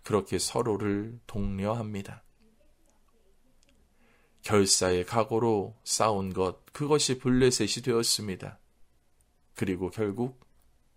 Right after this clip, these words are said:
블레셋이 승리합니다. 여러분, 성경은 이스라엘은 패하여 도망갔고 이스라엘 보병 삼만이 죽었다 기록합니다. 언약궤를 맞아들이고서도 더 완벽한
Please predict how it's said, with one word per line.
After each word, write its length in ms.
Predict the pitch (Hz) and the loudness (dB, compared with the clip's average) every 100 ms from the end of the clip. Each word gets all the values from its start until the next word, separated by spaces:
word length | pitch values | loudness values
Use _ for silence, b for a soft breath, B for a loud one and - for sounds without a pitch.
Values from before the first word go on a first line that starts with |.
| _ | _
블레셋이 760 | - - 117 113 90 - 95 90 | 4 8 8 6 2 -2 -6 -4
승리합니다. 800 | - 135 123 117 104 92 - - _ _ _ _ _ _ _ _ _ B B B B | -4 -2 -4 -6 -8 -12 -14 -20 _ _ _ _ _ _ _ _ _ B B B B
여러분, 240 | 120 131 165 | 2 4 4
성경은 400 | 165 143 143 147 | 2 2 2 2
이스라엘은 560 | 123 - 127 120 120 | 2 4 4 4 0
패하여 380 | 117 127 117 113 | 0 2 4 4
도망갔고 580 | 113 107 107 98 95 95 | 2 -2 0 -2 0 0
이스라엘 480 | 123 123 127 123 113 | 2 2 4 2 2
보병 320 | 107 104 98 | 0 -2 0
삼만이 580 | - - 139 139 131 135 | -2 -2 -2 -2 0 -2
죽었다 420 | 127 113 104 104 | -2 -4 -4 -4
기록합니다. 760 | 110 107 95 98 95 90 85 - _ _ _ _ _ _ _ _ _ _ _ _ _ _ _ _ - | -2 -2 -2 -6 -8 -8 -10 -16 _ _ _ _ _ _ _ _ _ _ _ _ _ _ _ _ -4
언약궤를 520 | 107 104 - 98 101 | -2 -2 0 0 0
맞아들이고서도 1000 | 113 120 135 135 127 117 - 92 82 78 | 0 0 2 2 0 0 -2 -4 -4 -6
더 160 | - 92 | -2 0
완벽한 840 | 104 120 123 127 - 131 131 131 | 0 -2 -2 -4 -2 -2 -2 -4